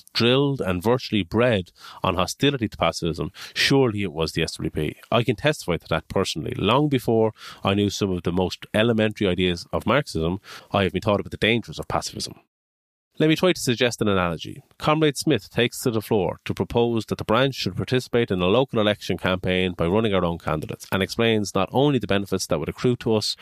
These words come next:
from such a campaign, but also the facts demonstrating that we have forces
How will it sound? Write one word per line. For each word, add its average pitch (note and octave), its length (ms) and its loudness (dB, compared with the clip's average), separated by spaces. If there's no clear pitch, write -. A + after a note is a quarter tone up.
from G2 140 -2
such - 260 0
a - 40 -8
campaign, G2+ 440 0
but - 220 -2
also C3+ 460 2
the F#2+ 100 -4
facts - 420 -2
demonstrating G#2 720 2
that G2+ 100 4
we F#2+ 100 4
have F#2+ 160 0
forces A#2+ 720 0